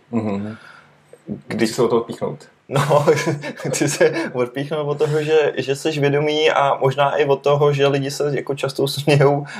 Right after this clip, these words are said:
Speaker 2: věcem, který vlastně nechtějí slyšet, nebo možná se smějou tomu, co je často jako nějak se jich dotýká, že jo, asi, ale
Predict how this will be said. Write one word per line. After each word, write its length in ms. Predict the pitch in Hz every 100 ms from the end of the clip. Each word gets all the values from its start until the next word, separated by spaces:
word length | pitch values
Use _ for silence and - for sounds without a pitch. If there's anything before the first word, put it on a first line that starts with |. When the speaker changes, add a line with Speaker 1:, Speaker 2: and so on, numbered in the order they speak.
| -
Speaker 2:
věcem, 460 | 117 120 127 131 139
který 300 | 127 127 131
vlastně 320 | 127 - 135
nechtějí 260 | 135 120
slyšet, 440 | 135 123 - 127 123
nebo 200 | 123 123
možná 340 | 123 123 120
se 100 | 127
smějou 300 | 135 120 127
tomu, 500 | 123 123 127 127 127 - _ _ _ -
co 220 | - 117
je 60 |
často 280 | 113 117 -
jako 180 | 117 123
nějak 280 | 120 120 120
se 80 | 117
jich 120 | 127
dotýká, 500 | 117 117 113 117 107
že 100 | 117
jo, 160 | 117
asi, 340 | - - 113 - -
ale 300 | 110 117